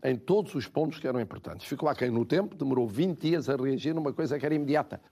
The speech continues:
Ficou aquém ao não assumir a responsabilidade. Para mim é o mais grave. Como é que não responde a Igreja Católica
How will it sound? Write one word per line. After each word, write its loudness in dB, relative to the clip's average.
Ficou 2
aquém 2
ao 0
não 0
assumir 0
a -2
responsabilidade. -4
Para -2
mim 0
é 2
o -4
mais -2
grave. -6
Como 4
é 4
que 0
não 2
responde 0
a 2
Igreja 0
Católica -2